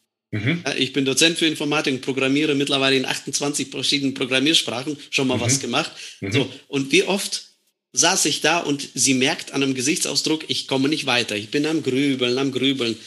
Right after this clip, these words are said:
Speaker 2: Die kommt mir, äh, hin und sagte: "Wa-, was machst du?" Ich so: "Programmiere." "Erzähl mal." Ich sag: "Ich komme nicht weiter, erzähl mal." Ja, sag ich,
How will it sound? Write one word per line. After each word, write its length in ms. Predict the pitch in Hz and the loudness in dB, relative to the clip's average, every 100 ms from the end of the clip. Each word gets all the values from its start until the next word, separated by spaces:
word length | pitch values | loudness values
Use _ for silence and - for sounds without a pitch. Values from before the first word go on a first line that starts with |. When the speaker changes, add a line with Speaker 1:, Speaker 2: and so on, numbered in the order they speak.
| - - | -20 -4
Speaker 2:
Die 120 | 143 | 0
kommt 260 | 165 165 175 | 0 0 0
mir, 120 | 180 - | 0 0
äh, 200 | 170 156 | -2 0
hin 120 | 160 180 | 0 0
und 60 | |
sagte: 240 | 151 139 139 | -2 -4 -6
"Wa-, 120 | - - - | -6 -10 -8
was 160 | 156 160 | -4 -2
machst 240 | 131 - | -2 -2
du?" 40 | |
Ich 60 | 117 | -6
so: 80 | 123 | -6
"Programmiere." 540 | 135 127 131 123 107 - _ | -6 -2 0 0 -2 -10 _
"Erzähl 380 | - 147 160 143 | 0 4 6 4
mal." 180 | 107 87 - _ - | 2 -6 -16 _ -6
Ich 80 | |
sag: 80 | 127 | -6
"Ich 80 | 120 | 0
komme 160 | 156 147 | 2 2
nicht 140 | 135 | 2
weiter, 200 | 135 123 | 0 0
erzähl 280 | 135 156 143 | 2 4 4
mal." 200 | 120 120 | 2 -2
Ja, 140 | 131 | 0
sag 160 | 131 | 0
ich, 80 | 131 | -2